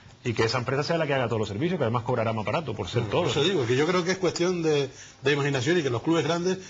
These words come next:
Speaker 2: se den cuenta que dilapidar dinero, eh, bueno, a ver, a lo mejor resulta que, yo qué sé, la Unión Deportiva Las Palmas, los seiscientos millones de Xurre, mira para lo que lo hubiera dado.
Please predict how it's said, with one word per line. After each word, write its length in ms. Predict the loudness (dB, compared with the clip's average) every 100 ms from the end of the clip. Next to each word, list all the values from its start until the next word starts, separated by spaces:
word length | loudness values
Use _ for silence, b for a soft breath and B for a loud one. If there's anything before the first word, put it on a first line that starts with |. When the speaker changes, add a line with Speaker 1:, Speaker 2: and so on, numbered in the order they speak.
| B
Speaker 2:
se 160 | 0 2
den 140 | 2
cuenta 360 | -2 -2 -2 -2
que 480 | 0 2 2 0 0
dilapidar 480 | 2 2 2 0
dinero, 460 | 0 -2 0 0 -2 B B -8
eh, 80 | -8
bueno, 160 | -8 -6
a 60 | -2
ver, 160 | -2 -2 B B
a 40 | -2
lo 40 |
mejor 180 | 2 2
resulta 360 | 0 -2 -2 0
que, 320 | 2 2 2
yo 80 | 0
qué 60 |
sé, 140 | -2 -2 -2
la 100 | 0
Unión 100 | 2
Deportiva 300 | 2 0 -2
Las 80 | -2
Palmas, 220 | -2 -2
los 80 | -2
seiscientos 300 | 0 0 2
millones 180 | 2 2
de 60 | 0
Xurre, 340 | 2 2 2 0 B
mira 160 | 0 2
para 140 | 0 -2
lo 100 | 0
que 60 |
lo 80 | 0
hubiera 160 | 2 2
dado. 240 | 0 -4